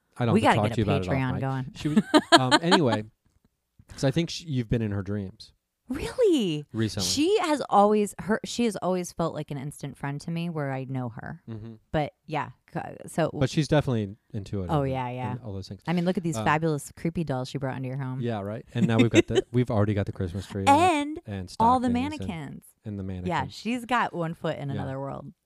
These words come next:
Speaker 1: But, uh, so that was the rune for me. It's
Speaker 2: Mm-hmm.
Speaker 1: the wheel.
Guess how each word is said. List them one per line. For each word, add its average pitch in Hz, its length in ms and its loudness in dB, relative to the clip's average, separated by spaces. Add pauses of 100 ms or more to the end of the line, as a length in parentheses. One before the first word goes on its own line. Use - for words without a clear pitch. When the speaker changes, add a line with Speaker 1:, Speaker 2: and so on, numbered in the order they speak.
(100)
Speaker 1:
But, 127 160 0
uh, 117 320 -2
so 127 160 -4
that 135 160 0
was 135 140 2
the 120 100 2
rune 113 580 -2
for - 140 -6
me. 135 200 -2
It's 139 120 -4
Speaker 2:
Mm-hmm. 151 80 -8
Speaker 1:
the 120 100 -2
wheel. 107 480 -4